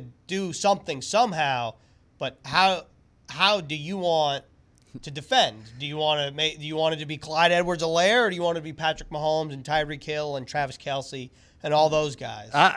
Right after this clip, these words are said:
Speaker 2: I think you, you gotta take the hand, uh, take the ball out of his hands.
Speaker 1: Mm-hmm.
Speaker 2: Uh, you know, I, I know the Bills got crushed for it,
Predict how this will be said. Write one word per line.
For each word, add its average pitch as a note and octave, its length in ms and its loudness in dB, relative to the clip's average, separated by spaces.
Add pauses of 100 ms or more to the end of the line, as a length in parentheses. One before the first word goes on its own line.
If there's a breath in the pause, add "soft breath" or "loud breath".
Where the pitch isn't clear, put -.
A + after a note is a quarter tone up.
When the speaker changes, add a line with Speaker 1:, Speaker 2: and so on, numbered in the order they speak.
(120)
Speaker 2:
I F3+ 40 4
think E3+ 220 -2
you, A2+ 240 -10 (140)
you A2 80 -20
gotta B2 220 -2
take A2 260 -8
the A#2 120 -6
hand, A2 300 -6
uh, G#2+ 260 -8 (280)
take A2+ 160 -8
the A2+ 60 -8
ball A2+ 280 -4
out G#2+ 120 -4
of G2 80 -10
his G2 140 -14
hands. A#2+ 500 -8 (180)
Speaker 1:
Mm-hmm. C#3 200 -10 (580 soft breath)
Speaker 2:
Uh, - 120 -10 (180)
you D#3+ 120 2
know, D#3+ 280 4
I, F#3+ 540 0
I E3 100 6
know G3+ 160 2
the F3 80 0
Bills E3 280 0
got C#3+ 200 0
crushed D3 320 -2
for A3 340 -2
it, - 120 -10